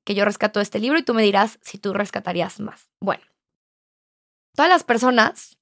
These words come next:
tenemos, el primero, bueno, todas las personas tenemos un deseo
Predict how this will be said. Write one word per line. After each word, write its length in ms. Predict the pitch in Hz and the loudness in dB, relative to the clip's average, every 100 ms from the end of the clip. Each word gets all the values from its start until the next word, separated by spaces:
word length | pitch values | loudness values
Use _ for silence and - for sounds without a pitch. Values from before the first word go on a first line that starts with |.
| _ - | _ -4
tenemos, 540 | 226 226 233 247 277 | 0 0 0 0 -2
el 100 | 220 | -6
primero, 460 | 214 214 240 254 - | -2 2 4 4 2
bueno, 320 | 208 180 214 _ | -4 -6 -10 _
todas 120 | 233 | 2
las 100 | 269 | 2
personas 240 | 262 233 233 | 2 -2 -2
tenemos 480 | 214 214 233 - _ _ _ | -4 -4 -6 -10 _ _ _
un 140 | 240 247 | -2 2
deseo 580 | 254 254 233 226 302 | 2 2 2 2 0